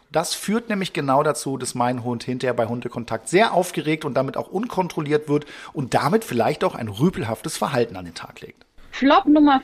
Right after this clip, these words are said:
Speaker 2: vier ist, seinen Hund einfach in Hundebegegnungen reinzimmern lassen oder auch in diese Anpirschhaltung gehen zu lassen und dann einfach losstarten zu lassen und in jeden Hund, der da gerade um die Ecke kommt, egal ob angeleint oder nicht,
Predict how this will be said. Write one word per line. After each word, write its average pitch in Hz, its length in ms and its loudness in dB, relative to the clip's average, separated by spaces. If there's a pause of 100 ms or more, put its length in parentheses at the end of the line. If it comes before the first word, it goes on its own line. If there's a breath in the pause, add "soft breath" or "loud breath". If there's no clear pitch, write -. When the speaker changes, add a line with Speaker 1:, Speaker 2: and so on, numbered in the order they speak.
Speaker 2:
vier 269 420 4
ist, 254 120 -4 (100)
seinen 254 320 0
Hund 262 340 0
einfach 277 500 2 (160)
in 254 260 2
Hundebegegnungen 233 1040 -2
reinzimmern 214 840 2
lassen 214 560 -2
oder 262 440 2
auch 233 180 0
in 226 120 -6
diese 214 180 -6 (120)
Anpirschhaltung 208 1000 0 (300 soft breath)
gehen 233 400 4
zu - 80 -8
lassen 214 400 2
und 208 160 -4
dann 208 400 0
einfach 226 240 -2
losstarten 233 600 0
zu 220 100 -10
lassen 208 400 -2
und - 200 -10
in 214 340 -4 (160)
jeden 269 380 2
Hund, 240 260 -6 (120)
der 196 160 4
da 202 140 4
gerade 190 320 0
um 202 100 -12
die 190 80 -2
Ecke - 200 -4
kommt, 208 260 -4
egal 208 300 2
ob 220 100 -4
angeleint 190 500 -4
oder 180 180 -6
nicht, 190 260 -8